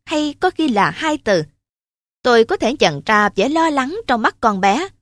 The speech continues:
Nó biết khi nào nó làm sai, ngay cả khi tôi không nhận xét gì cả. Khi đố con bé mấy từ cuối cùng, tôi đã thôi không nhận xét nữa.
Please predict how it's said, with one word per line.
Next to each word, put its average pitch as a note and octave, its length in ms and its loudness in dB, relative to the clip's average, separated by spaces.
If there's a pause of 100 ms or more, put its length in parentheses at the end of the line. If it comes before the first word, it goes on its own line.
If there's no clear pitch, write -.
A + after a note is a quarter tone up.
(520)
Nó G4+ 100 4
biết G4+ 240 6
khi F#4 140 0
nào G#3+ 240 4
nó C4 120 -2
làm A3+ 240 0
sai, D#4+ 360 -2 (400)
ngay C4+ 180 4
cả A3 140 2
khi B3+ 280 0
tôi G#3+ 180 -2
không A3 200 -4
nhận E3+ 180 0
xét F#4 360 -6
gì G3 220 0
cả. G3 320 -4 (1080)
Khi F4 140 4
đố D4 260 4
con C4 180 -2
bé B3 200 2
mấy F4 220 2
từ F3+ 120 0
cuối E4 360 0
cùng, F3 220 -2 (400)
tôi A#3+ 120 4
đã G#3+ 140 4
thôi D#4+ 380 0
không E4+ 180 -2
nhận E3+ 140 2
xét F#4+ 280 -4
nữa. G#3+ 320 0